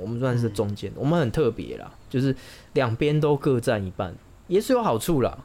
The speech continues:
Speaker 1: 我觉得我们这样蛮完美的欸，就是这边的取一点，那边的取一点，然后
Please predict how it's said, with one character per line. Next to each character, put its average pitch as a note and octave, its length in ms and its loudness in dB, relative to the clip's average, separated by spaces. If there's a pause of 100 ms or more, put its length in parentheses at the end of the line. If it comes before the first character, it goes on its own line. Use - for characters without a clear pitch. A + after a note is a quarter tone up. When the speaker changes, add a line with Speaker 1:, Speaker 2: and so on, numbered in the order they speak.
(140)
Speaker 1:
我 D#3+ 100 2
觉 F#3+ 80 4
得 F#3+ 100 4
我 C#3+ 140 4
们 B2+ 120 4
这 E3+ 80 2
样 F3+ 160 2
蛮 G#2 200 2
完 G#2 120 4
美 A2+ 220 0
的 - 140 -14
欸， - 80 -18 (360)
就 E3+ 140 2
是 E3+ 140 -4
这 F#3 160 0
边 E3+ 180 2
的 D#3+ 100 4
取 A2+ 300 -4
一 C3 80 0
点， A#2 220 0
那 A#2 80 2
边 B2+ 180 2
的 A#2 80 2
取 G#2+ 300 -4
一 B2 80 2
点， A2 240 2
然 G#2 120 -4
后 A#2 240 2